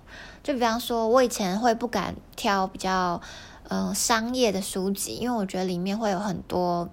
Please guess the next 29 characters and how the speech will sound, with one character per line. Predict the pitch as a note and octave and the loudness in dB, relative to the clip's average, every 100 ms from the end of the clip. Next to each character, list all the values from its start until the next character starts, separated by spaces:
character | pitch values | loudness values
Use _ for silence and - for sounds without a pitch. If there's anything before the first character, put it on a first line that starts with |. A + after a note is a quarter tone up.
| - - | -12 -6
呃， | F3+ | -4
专 | F3 F#3 F#3+ | 0 2 2
有 | |
名 | F3 - F3 | 0 -4 -6
词， | - - - | -6 -6 -4
然 | F#3 | 2
后 | G#3 | 2
我 | |
很 | G#3+ A3+ A3+ B3 C4+ | 4 4 4 2 0
讨 | G#3 G#3+ | 0 2
厌 | A3 | 0
查 | G#3+ F3 | 0 -4
字 | - G3 | -4 -6
典， | - - - - - - - - | -6 -8 -10 -20 -18 -18 -20 -8
所 | - | -2
以 | B3 | 0
呢， | A3 F#3+ F#3 A3+ - - - - - - - | 0 -2 -4 -8 -14 -20 -20 -20 -20 -20 -8
我 | - | 0
就 | A3 A#3+ G#3+ - - - - | 6 8 8 2 -8 -20 2
干 | G#3+ A3 | 4 6
脆 | A3+ | 6
不 | G#3+ | 4
看 | F3 A3+ G3 | -2 0 2
那 | G3 | 2
个 | F#3+ - - - | 2 -2 -4 -2
种 | F#3+ - | -2 2
类 | G3 | 0
的 | - | 0
书。 | - - - E3+ | -4 -4 -2 -4